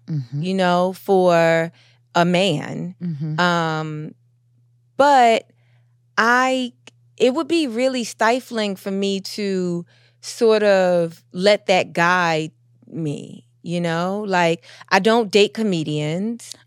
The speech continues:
Speaker 1: Me either.
Speaker 2: Um, and, and, and I don't wanna say it like, like that, like, "Oh, I just, I won't date you if you're a comedian," but I'm not finding myself, while I do respect and have a great affinity, um,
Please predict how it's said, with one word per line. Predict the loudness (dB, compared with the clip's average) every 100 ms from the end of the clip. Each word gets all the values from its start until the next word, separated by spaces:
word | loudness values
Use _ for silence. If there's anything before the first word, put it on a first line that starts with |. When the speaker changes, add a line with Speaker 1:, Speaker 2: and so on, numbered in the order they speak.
| _
Speaker 1:
Me | 0 0
either. | 0 -2 -6 -10 _ _ _ 0
Speaker 2:
Um, | 2 2 0 -4 -6 -10 -4 2
and, | 2 2
and, | 0 2 2
and | -2 2
I | 2
don't | 2 2
wanna | 0
say | 0 2 4
it | 4
like, | 4 2 -2
like | 0 0 2
that, | 2 2
like, | 0 0
"Oh, | 2 4
I | 2
just, | 0 -2 0
I | 0
won't | 0 -4 0
date | 0 0
you | -2
if | -2
you're | -2
a | -4
comedian," | -4 -6 -6 -6 -6 -2
but | 0 0 -2 -16 -20 -20 -20 _
I'm | 2 4
not | 2 2
finding | 0 2 2 0 -2
myself, | 0 -2 4 4 4
while | 2 4 4
I | 2
do | -2 -4 0
respect | 0 -2 0 2 2 -2 -6
and | -4 -2
have | 2 2 0 0
a | 0
great | 2 2 2 2
affinity, | -2 -4 -4 -2 0 -2 -2 -2 -4 -8 -20 -20 _
um, | 4 4 0